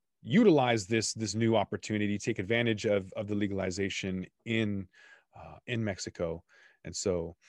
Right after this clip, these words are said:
uh, with that, I have no doubt that you're gonna see, just like in Washington, we had a lot of, um, warehouses where you could go and find all of your soil and growing stuff, and now they're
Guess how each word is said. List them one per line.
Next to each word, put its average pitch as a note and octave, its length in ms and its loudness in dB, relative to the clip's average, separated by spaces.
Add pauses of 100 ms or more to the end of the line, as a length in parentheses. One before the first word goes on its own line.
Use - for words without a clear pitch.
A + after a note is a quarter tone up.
(340)
uh, E2+ 140 -6
with F#2 180 -6
that, G2 140 2
I F#2 80 -2
have F#2 100 -4
no F#2+ 180 -2
doubt G2+ 380 0
that F2+ 220 -2
you're G2 100 -8
gonna G2 140 -4
see, F#2+ 500 -4
just - 260 -4
like C3 160 0
in A#2+ 120 0
Washington, B2 480 -2
we C3+ 80 -2
had C#3+ 180 -2
a A2+ 80 0
lot C3+ 460 2
of, A2+ 260 0 (380)
um, F#2 560 -4 (320)
warehouses A#2+ 680 2
where G2+ 140 -4
you A2+ 140 -4
could G#2 160 -6
go A2 340 4
and F#2 140 -6
find G#2+ 320 -2
all B2+ 180 0
of A#2 80 2
your G#2 80 -8
soil D3 600 4
and G#2+ 140 -4
growing C#3 340 0
stuff, C3 320 0
and A2+ 120 -2
now A2+ 160 2
they're G#2+ 160 0